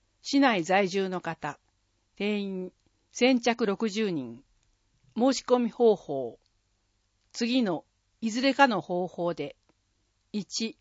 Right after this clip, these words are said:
電話。二、ファックス。七零の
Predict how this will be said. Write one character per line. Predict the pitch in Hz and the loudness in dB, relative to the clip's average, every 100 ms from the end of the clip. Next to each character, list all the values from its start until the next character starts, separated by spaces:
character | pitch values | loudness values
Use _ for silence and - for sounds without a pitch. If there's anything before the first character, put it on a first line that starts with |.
| _ _ | _ _
電 | 185 226 226 214 | -2 0 2 2
話。 | 196 - _ _ _ _ _ _ _ | 0 -2 _ _ _ _ _ _ _
二、 | 214 233 - _ | 0 0 -2 _
フ | - | -2
ァ | 240 | 0
ッ | |
ク | - | -2
ス。 | - 127 - _ _ _ _ _ _ - | -10 -12 -14 _ _ _ _ _ _ -6
七 | 190 240 254 | 0 4 6
零 | 247 190 | 6 2
の | 139 131 | -4 -8